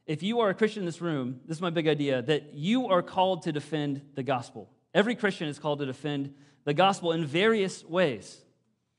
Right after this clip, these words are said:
Uh, I wanna go through these three ways of how we defend the gospel. I think this passage is gonna show us.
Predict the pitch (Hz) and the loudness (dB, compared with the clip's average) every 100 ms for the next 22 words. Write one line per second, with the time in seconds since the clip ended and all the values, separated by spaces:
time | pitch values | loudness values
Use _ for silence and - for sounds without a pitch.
0 | _ _ - 135 175 165 202 196 190 180 | _ _ -6 0 2 4 4 4 4 2
1 | 185 - 185 180 160 143 147 151 147 143 | 0 -2 0 2 4 2 0 -4 -4 -4
2 | 147 139 131 123 127 127 123 139 127 - | -6 -4 -2 -4 -4 -10 -8 -10 -12 -8
3 | 139 127 120 117 110 - 113 104 - | -10 -8 -12 -12 -12 -10 -10 -10 -14